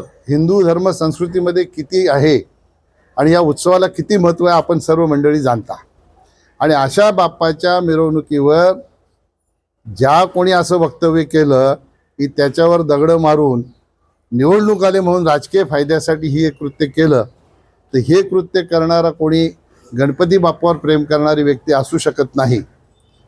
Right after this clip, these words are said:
म्हणून अशा प्रकारे वक्तव्य करणाऱ्या,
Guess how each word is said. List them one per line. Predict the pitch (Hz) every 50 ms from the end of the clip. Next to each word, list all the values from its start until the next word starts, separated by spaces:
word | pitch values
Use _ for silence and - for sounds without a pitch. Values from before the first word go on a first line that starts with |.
| _ _
म्हणून | 127 143 160 165 160
अशा | 147 139 131 - - 180 196
प्रकारे | 185 190 175 156 170 170 175 180
वक्तव्य | 170 160 135 - _ 175 165 175 175
करणाऱ्या, | 160 - 160 156 156 170 170 170 175 175 180